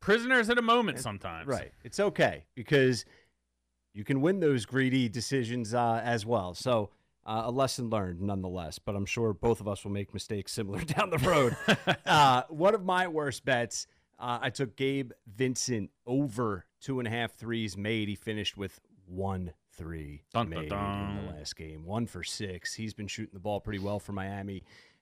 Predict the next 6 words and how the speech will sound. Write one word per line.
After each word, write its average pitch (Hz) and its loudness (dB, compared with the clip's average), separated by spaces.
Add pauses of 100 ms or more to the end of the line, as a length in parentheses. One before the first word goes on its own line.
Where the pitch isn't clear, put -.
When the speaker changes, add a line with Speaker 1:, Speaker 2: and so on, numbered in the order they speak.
(100)
Speaker 2:
uh, 85 -10
along 95 -6
with 92 -8
Duncan 95 -8
Robinson, 104 -4
but, 123 2